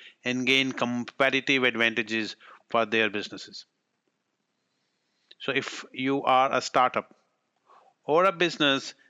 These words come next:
that has hit a ceiling or is facing eroding revenue, then this is for you. To help create a new vision and a roadmap.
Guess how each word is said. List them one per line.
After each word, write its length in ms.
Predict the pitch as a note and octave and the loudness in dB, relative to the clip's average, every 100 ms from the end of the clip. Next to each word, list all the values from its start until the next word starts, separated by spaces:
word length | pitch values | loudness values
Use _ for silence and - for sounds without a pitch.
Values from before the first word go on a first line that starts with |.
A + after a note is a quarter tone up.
| _ | _
that 220 | C3 C3 C3 | 2 2 2
has 400 | - D#3 E3 C#3 | 0 2 2 0
hit 280 | - D#3 C#3 | -2 -2 0
a 240 | C3+ C3+ B2+ | 0 0 0
ceiling 680 | - - F3 E3+ C3 A#2 - _ _ _ _ _ | -6 -6 0 0 0 -4 -12 _ _ _ _ _
or 120 | C3+ | 0
is 140 | C#3 - | 0 0
facing 440 | - D#3+ C#3+ D#3 | 0 0 2 0
eroding 580 | C#3 C3 C#3 D3+ D#3 C#3+ | 2 2 2 2 0 2
revenue, 680 | B2+ B2+ B2 A#2+ A2+ A2+ A2 _ _ _ _ _ _ _ _ _ _ - | 2 2 0 -2 -4 -6 -10 _ _ _ _ _ _ _ _ _ _ -6
then 160 | A#2 | -6
this 220 | A#2+ C3+ - | -2 -2 0
is 220 | C3+ B2+ | 0 0
for 140 | - | -4
you. 240 | A2+ G2 - _ _ _ _ _ _ _ _ _ _ _ _ _ _ _ _ _ _ _ _ _ _ _ _ _ _ - | -4 -6 -12 _ _ _ _ _ _ _ _ _ _ _ _ _ _ _ _ _ _ _ _ _ _ _ _ _ _ -8
To 100 | B2 | -4
help 300 | - D#3+ D#3+ - | 0 0 2 0
create 400 | D#3+ D3 D3 C#3+ | 2 2 2 2
a 120 | B2+ | -2
new 280 | B2+ C#3 D#3 | 0 0 0
vision 400 | C3+ C#3 - G3+ - _ _ _ _ _ | 2 0 0 -4 -6 _ _ _ _ _
and 200 | C3 C3 | -2 2
a 60 | B2 | 2
roadmap. 420 | A2+ G#2 G2 E2+ | 2 -2 -6 -10